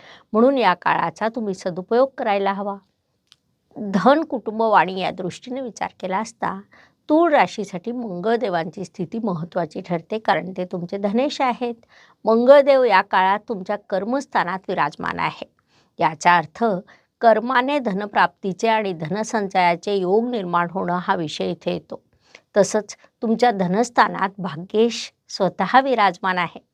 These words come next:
त्यामुळे कर्माला भाग्याचेही सहकार्य प्राप्त होईल. थोडक्यात धन प्राप्त होणं, धनसंचय होणं, कुटुंब वृद्धी घडून येणं या सर्व दृष्टीने हा कालखंड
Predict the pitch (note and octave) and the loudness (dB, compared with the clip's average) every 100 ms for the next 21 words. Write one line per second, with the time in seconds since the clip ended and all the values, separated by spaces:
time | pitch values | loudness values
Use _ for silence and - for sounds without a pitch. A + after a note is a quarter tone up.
0 | _ _ _ _ C4 C4+ C4+ C#4+ D4 A3+ | _ _ _ _ 4 6 8 6 6 0
1 | G3+ G3 G#3+ A3 A3+ G3 F3+ E3+ F#3 F3 | 0 0 2 4 2 0 -8 -4 -4 -2
2 | G#3+ G#3 B3+ A#3 G#3+ F#3 - G3 G3 G3+ | -2 -2 -2 -2 0 0 2 2 2 0
3 | G3 D#3+ - F#3+ F3+ A3+ E3+ F3 _ _ | 0 0 0 -6 -2 0 -2 -6 _ _
4 | _ _ - A#3+ A3+ C4+ B3+ G#3+ G#3+ A#3+ | _ _ 4 4 6 4 4 2 -4 -2
5 | A#3+ G3+ - - G3+ G3 F#3+ G3 F3 F#3 | 2 2 2 -2 -4 -4 -6 -4 -4 -4
6 | G3+ G3 F#3 F3+ A3 A3+ G#3 F#3 E3+ E3+ | -6 -6 -6 -2 2 2 0 -2 -2 -4
7 | - _ _ - _ C4+ A3+ D#4 D4+ D4+ | -10 _ _ -20 _ -4 2 2 4 4
8 | C#4 G3 F3+ C4 B3 A3+ G#3+ G3+ G3 F3+ | 2 -4 -2 0 2 2 0 -4 -4 -4
9 | F#3 F#3 F#3 F#3 G3 F#3 A3+ G3 D3+ - | -4 -2 -4 -2 -4 -2 -2 -2 -4 -6
10 | E3+ F3 F3+ - G3+ - F3 D#3+ A#3 B3 | -6 -6 -4 -4 -4 -2 -4 -4 -2 -2